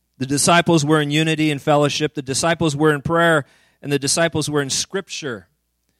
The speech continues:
They had been in the scripture. They knew the scripture. They had Jesus sense.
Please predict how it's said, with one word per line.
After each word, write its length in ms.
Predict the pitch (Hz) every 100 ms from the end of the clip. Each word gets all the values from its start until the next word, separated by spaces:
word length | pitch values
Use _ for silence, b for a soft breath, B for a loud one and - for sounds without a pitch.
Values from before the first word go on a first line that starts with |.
| _ _
They 120 | 165
had 140 | 165 147
been 160 | 170
in 160 | 180 202
the 80 | 165
scripture. 480 | - 151 - 143
They 120 | 131 147
knew 300 | 170 214 202
the 100 | 170
scripture. 680 | - 147 117 - 117 95 - _ -
They 140 | 156
had 200 | 175 156
Jesus 400 | 135 170 165 160
sense. 720 | - 151 127 107 - - -